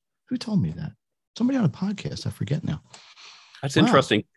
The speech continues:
Speaker 2: People kept coming up to me. I kept thinking, I'm a New Yorker, so I'm thinking, "They're gonna scam me. Someone's gonna try picking my pocket."
Speaker 1: No.
Speaker 2: I was on guard. They were all just so <laughs> friendly and nice.
Speaker 1: I, I
Speaker 2: And
Speaker 1: got
Speaker 2: maybe
Speaker 1: that same vibe in Tokyo.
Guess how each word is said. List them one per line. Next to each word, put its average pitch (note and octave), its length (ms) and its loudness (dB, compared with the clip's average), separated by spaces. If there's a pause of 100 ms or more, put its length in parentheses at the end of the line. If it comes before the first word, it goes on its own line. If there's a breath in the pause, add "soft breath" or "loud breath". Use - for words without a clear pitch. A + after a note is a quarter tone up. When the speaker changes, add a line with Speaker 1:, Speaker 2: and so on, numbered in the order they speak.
(120)
Speaker 2:
People F#3 280 4
kept D3 220 0
coming C3+ 240 4
up C3+ 120 2
to A#2+ 120 -4
me. G2+ 120 6
I F2 40 4
kept C#3 240 -2
thinking, C3+ 340 4
I'm B2 100 4
a A#2+ 40 6
New A2 80 6
Yorker, G#2 380 6
so F#2 100 -2
I'm E2 60 -8
thinking, F2 440 -2
"They're G#2 100 4
gonna D#2+ 140 2
scam C3+ 440 4
me. B2+ 320 6
Someone's G#2+ 340 4
gonna F2+ 160 4
try F2 180 2
picking A2+ 300 -2
my E2+ 120 4
pocket." F2+ 440 2
Speaker 1:
No. - 80 -2
Speaker 2:
I A#2+ 100 4
was A#2+ 160 4
on G#2+ 160 2
guard. G2+ 420 2 (480 soft breath)
They E3 140 2
were E3+ 240 0
all D3+ 300 0
just D#3+ 260 2
so D#3 160 2
<laughs> - 0 -
friendly E3+ 880 4
and C3+ 200 4
nice. A#2+ 500 4
Speaker 1:
I, C3+ 100 2
I D3 120 4
Speaker 2:
And F3+ 80 10
Speaker 1:
got G3 100 8
Speaker 2:
maybe C#3+ 120 10
Speaker 1:
that D#3 160 8
same D3+ 340 6
vibe C3 300 2
in G2 100 0
Tokyo. G2 640 -6